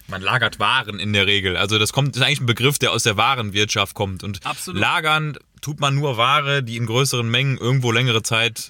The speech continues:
Speaker 1: äh, sitzen, stehen, liegen muss.
Speaker 2: Liegen, intubiert sind. Nee, aber ich hab noch nie ein Paket gesehen, was intubiert war.
Speaker 1: <laughs>
Speaker 2: Ähm, aber das ist schon
Speaker 1: Frankiert.
Speaker 2: tatsächlich, Frank jetzt, meine Number Three. Alleine das Wort umlagern und was es bedeutet. Es bedeutet nämlich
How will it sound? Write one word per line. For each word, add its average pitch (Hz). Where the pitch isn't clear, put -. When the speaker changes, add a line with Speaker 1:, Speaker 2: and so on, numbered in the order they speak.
Speaker 1:
äh, 104
sitzen, 131
stehen, 127
liegen 120
muss. 98
Speaker 2:
Liegen, 160
intubiert 151
sind. 156
Nee, 160
aber 151
ich 135
hab 175
noch 175
nie 185
ein 175
Paket 185
gesehen, 180
was 170
intubiert 165
war. 139
Speaker 1:
<laughs> 135
Speaker 2:
Ähm, 151
aber 202
das 165
ist 226
schon 151
Speaker 1:
Frankiert. 196
Speaker 2:
tatsächlich, 196
Frank 185
jetzt, 151
meine 170
Number 175
Three. 185
Alleine 175
das 151
Wort 170
umlagern 180
und 151
was 156
es 165
bedeutet. 147
Es 147
bedeutet 202
nämlich 202